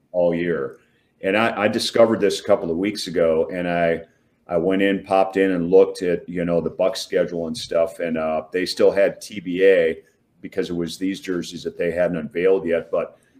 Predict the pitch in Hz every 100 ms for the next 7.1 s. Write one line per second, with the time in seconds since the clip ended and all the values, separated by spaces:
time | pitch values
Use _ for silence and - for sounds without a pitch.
0 | _ 92 90 104 107 92 104 107 98 98
1 | 95 90 98 87 87 87 95 90 - 90
2 | 87 92 92 92 90 82 80 87 - -
3 | 95 92 82 82 87 87 85 87 80 80
4 | 90 92 80 71 73 73 82 _ _ 80
5 | - 90 90 82 90 87 80 85 85 82
6 | 80 90 80 82 - 90 87 87 87 -